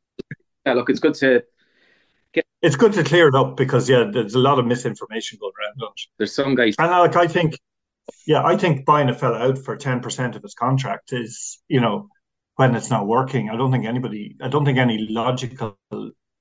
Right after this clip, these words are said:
Speaker 2: Sligo Rovers fan would, you know, the, we all resent the money. Um, but, you know, I don't think any of us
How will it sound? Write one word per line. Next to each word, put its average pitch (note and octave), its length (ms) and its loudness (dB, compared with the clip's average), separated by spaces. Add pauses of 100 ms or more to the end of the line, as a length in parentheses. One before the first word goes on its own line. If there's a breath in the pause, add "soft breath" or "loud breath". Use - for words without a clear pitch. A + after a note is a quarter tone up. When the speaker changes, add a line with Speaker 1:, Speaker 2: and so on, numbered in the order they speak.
(120)
Speaker 2:
Sligo A2+ 320 0
Rovers A2+ 420 2
fan A2+ 560 -4
would, A2 320 -6 (120)
you C3+ 120 0
know, G#2+ 100 -2
the, A#2 220 -6 (240 soft breath)
we C3+ 80 6
all D3+ 180 6
resent A#2+ 340 0
the - 80 -10
money. B2+ 340 0 (360 soft breath)
Um, - 140 -8 (220)
but, A2+ 300 -4 (140)
you B2+ 100 -2
know, A2 160 -4
I A2 80 -8
don't C#3 240 0
think C3+ 140 2
any A#2+ 160 0
of A2 100 -4
us - 300 -6